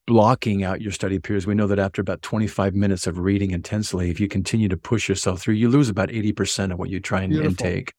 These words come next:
Speaker 2: Exactly.
Speaker 1: And this
Speaker 2: Yeah.
Speaker 1: idea, too, of, of supported reading, where if, you know, while we're reading something, if we can read out loud and actually hear it auditorily,
Speaker 2: Sure.
Speaker 1: or if we can have it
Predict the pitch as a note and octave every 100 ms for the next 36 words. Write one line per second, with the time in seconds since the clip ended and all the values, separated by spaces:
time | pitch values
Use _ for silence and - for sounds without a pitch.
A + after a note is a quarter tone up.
0 | _ C3 A#2 C3+ C3 A#2 A#2 C3 B2+ B2+
1 | A#2+ G2+ - G#3 A2+ G2 - _ _ _
2 | _ - A#2 - - - D3+ A2+ G#2 B2+
3 | D3 A2+ F#2 F#2+ G2 G2 G2+ G#2 G#2+ -
4 | A2 G2+ G#2+ G#2+ G2+ G2+ B2 B2 - F2
5 | G2 G2 A#2 B2+ G#2 G2 B2+ A#2 A2 F#2+
6 | G2 A2+ G2 G#2 - F2+ E2+ A2+ A#2+ -
7 | G2+ F2+ - A#2 C3+ D3+ D#3+ C3+ A2 G#2+
8 | G#2 A2+ A2+ G2+ A2+ A2+ G#2